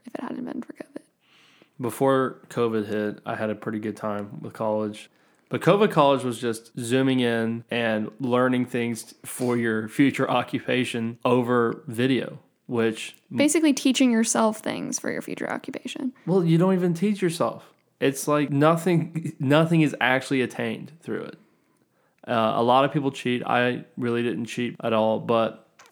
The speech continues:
Speaker 1: Thank you for admitting that on this podcast.
Speaker 2: I said I didn't really cheat.
Speaker 1: <laughs> I know. I was just making fun
Speaker 2: But
Speaker 1: of
Speaker 2: I'm
Speaker 1: you.
Speaker 2: saying, like,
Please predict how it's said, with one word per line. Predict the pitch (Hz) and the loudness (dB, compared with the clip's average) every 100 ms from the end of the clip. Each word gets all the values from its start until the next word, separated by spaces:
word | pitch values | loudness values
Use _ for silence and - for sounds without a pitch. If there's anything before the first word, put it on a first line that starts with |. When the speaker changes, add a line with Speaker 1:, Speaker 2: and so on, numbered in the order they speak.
| - _ | -20 _
Speaker 1:
Thank | 247 240 | -4 -2
you | 240 | -2
for | 247 | 0
admitting | 240 240 254 | 0 2 0
that | 262 | 0
on | 277 | 0
this | 294 | -2
podcast. | - 359 - - - - - - _ _ _ _ 156 | -4 -6 -6 -8 -10 -14 -20 -20 _ _ _ _ -4
Speaker 2:
I | |
said | 170 160 | 0 2
I | |
didn't | 160 165 151 | 2 2 2
really | 151 160 143 | 4 4 2
cheat. | - 202 - - 233 - | 0 -2 -2 -4 -6 -6
Speaker 1:
<laughs> | - - - | -14 -4 4
I | 320 | 6
know. | 302 294 262 | 6 2 0
I | |
was | 247 | -2
just | - - - - | -6 -20 -18 -8
making | 254 254 | -4 -4
fun | 240 | 0
Speaker 2:
But | 139 | 2
Speaker 1:
of | |
Speaker 2:
I'm | 139 | 2
Speaker 1:
you. | |
Speaker 2:
saying, | 156 147 147 143 | 2 2 2 2
like, | 135 110 | 0 -2